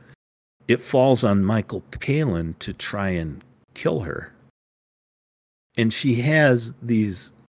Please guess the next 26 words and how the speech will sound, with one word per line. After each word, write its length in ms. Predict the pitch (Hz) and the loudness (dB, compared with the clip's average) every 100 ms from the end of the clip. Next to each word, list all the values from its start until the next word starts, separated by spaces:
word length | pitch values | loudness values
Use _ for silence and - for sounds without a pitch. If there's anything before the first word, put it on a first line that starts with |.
| - | -10
she's 440 | 127 113 - 120 | -8 -6 -4 0
always 340 | 139 160 131 | 4 4 4
walking, 500 | 113 110 110 - 104 | 2 2 2 -2 -6
like, 280 | 92 90 - | -4 -6 -8
four 340 | - - 101 101 | -14 -6 -2 -2
or 80 | |
five 440 | 92 - 101 - 127 | -4 -4 -4 -4 -8
<laughs> 60 | - | -6
dogs. 1500 | - - - - - - _ _ _ _ _ _ _ - 220 - _ - - | -8 -8 -14 -16 -20 -20 _ _ _ _ _ _ _ -4 -4 -4 _ -20 -2
And, 180 | 135 143 - - | -2 0 -4 -2
and 160 | 131 - _ - | -2 -4 _ -4
again, 640 | 165 123 87 80 78 85 - | -4 -2 -4 -4 -4 -6 -6
it's, 160 | 120 | -6
it 180 | 151 120 | -6 -2
doesn't 380 | 127 139 123 92 | 4 4 4 -2
really 400 | 98 104 92 82 | 0 2 2 0
happen, 440 | 76 78 - 87 | -2 -6 -6 -8
but 140 | 85 80 | -8 -8
it 120 | 87 | -10
just 200 | 98 101 | -12 -8
makes 280 | 92 90 - | -4 -4 -6
it 80 | - | -16
funny 360 | - 92 85 | -12 -8 -6
in 100 | 76 | -8
the 60 | 76 | -8
movie. 500 | 76 80 76 69 | -8 -8 -10 -14